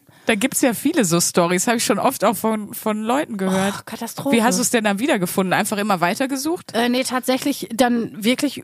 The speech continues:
Speaker 2: per Zufall. Also ich war kurz davor
Speaker 1: <laughs> So vier Monate später so, „Hopsala, das sieht aus wie meine Zitronella, was hier steht,
Speaker 2: Ja,
Speaker 1: das
Speaker 2: ich
Speaker 1: Ding.“
Speaker 2: bin eine Stunde rumgeirrt, hab's nicht gefunden, dann bin ich was essen gegangen, weil ich einfach auch durchgefroren war. Das war letzten Winter, wo ich noch in Potsdam
Speaker 1: Oh.
Speaker 2: gewohnt hab.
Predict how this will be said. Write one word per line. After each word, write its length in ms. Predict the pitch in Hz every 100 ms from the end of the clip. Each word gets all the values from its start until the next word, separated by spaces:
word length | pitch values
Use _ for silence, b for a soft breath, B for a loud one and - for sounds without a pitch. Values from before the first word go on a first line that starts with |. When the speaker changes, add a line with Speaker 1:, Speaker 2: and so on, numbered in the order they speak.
| 220
Speaker 2:
per 160 | - 381
Zufall. 560 | - 247 - 175 170 165 _ -
Also 140 | 226
ich 60 | 208
war 100 | 240
kurz 400 | 175 285 349 -
davor 500 | 349 294 262 254 277 -
Speaker 1:
<laughs> 80 |
So 160 | - 277
vier 340 | 247 - - 311
Monate 420 | 285 311 320 254
später 420 | 262 269 277 359
so, 100 | 285 B B B B -
„Hopsala, 500 | 208 - 359 254 170
das 180 | 165 -
sieht 220 | - -
aus 260 | 151 147 -
wie 80 |
meine 280 | 247 302 330
Zitronella, 720 | - 339 - 359 339 311 160 139
was 80 | 147
hier 120 | 175
steht, 280 | 160 185 247
Speaker 2:
Ja, 60 | 339
Speaker 1:
das 80 | -
Speaker 2:
ich 60 |
Speaker 1:
Ding.“ 80 | 170
Speaker 2:
bin 100 | 330
eine 100 | 320
Stunde 360 | - - 339 339
rumgeirrt, 600 | 302 302 285 - 269 254
hab's 180 | 240 -
nicht 160 | 254
gefunden, 240 | 262 - 254
dann 100 | 226
bin 80 | 240
ich 80 | 226
was 140 | 208
essen 280 | - 214 262
gegangen, 420 | 247 254 269 285
weil 480 | - 214 208 214 226
ich 160 | 226 208
einfach 280 | 208 - 226
auch 80 |
durchgefroren 680 | - 220 - - - 254 262
war. 120 | 247
Das 140 | 233 -
war 80 | 214
letzten 300 | 208 - 170
Winter, 460 | 180 202 269 190
wo 60 | 240
ich 100 | 233
noch 100 | 202
in 60 |
Potsdam 240 | 196 196 185
Speaker 1:
Oh. 60 | 185
Speaker 2:
gewohnt 140 |
hab. 60 | 170